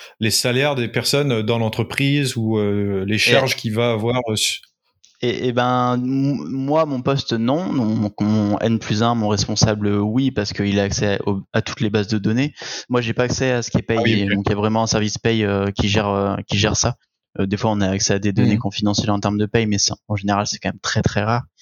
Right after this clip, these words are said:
Speaker 2: C'est très, euh, très, on va dire, euh, hiérarchisé pour que le moins de monde ait accès à ce genre d'informations. La paye, c'est quand même ce qui reste le plus sensible dans une entreprise.
Speaker 1: Ouais, surtout, <laughs> surtout dans une entreprise.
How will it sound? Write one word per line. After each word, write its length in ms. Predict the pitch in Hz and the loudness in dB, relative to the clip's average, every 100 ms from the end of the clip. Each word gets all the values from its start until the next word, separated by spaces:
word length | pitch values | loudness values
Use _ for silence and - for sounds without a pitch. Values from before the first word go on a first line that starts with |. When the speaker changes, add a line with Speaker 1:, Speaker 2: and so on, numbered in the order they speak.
| - - - - | -20 -16 -16 -6
Speaker 2:
C'est 160 | - 98 | -2 0
très, 440 | - 104 101 98 | 0 2 0 2
euh, 400 | 98 92 92 92 - _ - | 0 0 0 0 -4 _ -20
très, 320 | - 101 101 95 95 - - | -4 0 0 0 -4 -8 -4
on 60 | |
va 80 | 98 | -2
dire, 200 | 95 98 | 0 0
euh, 200 | 95 95 - | 0 0 -2
hiérarchisé 800 | 101 104 101 113 - 104 110 120 | -2 0 0 -2 -2 0 0 0
pour 240 | 113 - - | -2 -10 -4
que 160 | 98 98 _ _ _ - | -2 -2 _ _ _ -2
le 140 | 107 | 0
moins 220 | 104 117 | 2 2
de 40 | 113 | 2
monde 280 | 120 135 127 - _ - | 2 0 -2 -10 _ -2
ait 60 | 107 | -2
accès 240 | 104 - | 0 -2
à 60 | 110 | -2
ce 240 | - 104 | -2 -2
genre 180 | 104 107 | 0 0
d'informations. 560 | 107 107 104 104 - 104 _ _ - | 0 -2 0 0 -2 -6 _ _ -6
La 120 | 101 | -2
paye, 160 | 107 113 | 0 0
c'est 140 | - | 0
quand 100 | 107 | 0
même 140 | 104 101 | -2 -2
ce 160 | - | -6
qui 200 | - 98 95 | -2 0 2
reste 260 | 104 - | 0 0
le 80 | 98 | -4
plus 140 | - | -2
sensible 640 | 101 - - - 104 92 131 - _ _ _ | -2 0 0 2 2 0 -2 -6 _ _ _
dans 80 | 107 | -2
une 160 | 107 104 | 2 0
entreprise. 500 | 101 107 - 107 110 | 0 -2 0 -2 0
Speaker 1:
Ouais, 160 | 117 98 - _ | 0 0 -6 _
surtout, 360 | - - - - _ _ _ - | -12 -10 -12 -14 _ _ _ -6
<laughs> 180 | - | -2
surtout 300 | 135 - - 151 | 0 -2 -2 0
dans 100 | 127 | 0
une 180 | 117 | 0
entreprise. 600 | 113 107 127 131 117 104 | 0 0 -4 -2 -4 -4